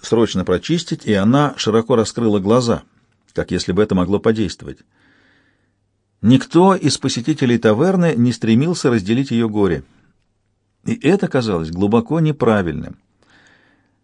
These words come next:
По всей видимости, данная конкретная частичка удачного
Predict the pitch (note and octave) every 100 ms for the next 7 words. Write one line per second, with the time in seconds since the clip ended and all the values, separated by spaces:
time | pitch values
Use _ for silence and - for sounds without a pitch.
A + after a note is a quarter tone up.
0 | _ - G2+ - D3+ C#3+ C#3 B2+ - A#2
1 | G#2 C#3+ C3+ B2 A2 B2 A#2 B2 A2+ A2+
2 | G#2+ A#2 - A2+ - G#2 G2+ B2+ C#3+ A2+
3 | F2+ D2+